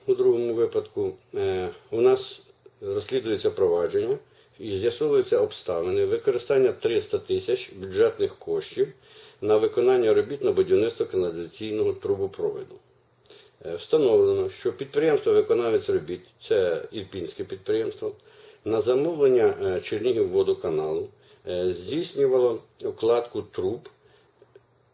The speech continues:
але укладені труби не відповідають як технічним вимогам, так і не відповідають умовам угоди.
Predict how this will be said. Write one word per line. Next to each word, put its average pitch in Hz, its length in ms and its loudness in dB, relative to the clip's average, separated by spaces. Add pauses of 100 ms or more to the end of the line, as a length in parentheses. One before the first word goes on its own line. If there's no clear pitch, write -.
(380)
але 110 300 4 (640)
укладені 120 480 2
труби 90 320 0
не 98 140 6
відповідають 95 680 2 (200)
як 87 400 -4
технічним 127 460 -2
вимогам, 117 380 -2
так 123 240 -2
і 120 60 -2
не 92 120 0
відповідають 87 680 2 (800)
умовам 104 520 2 (280)
угоди. 85 460 -4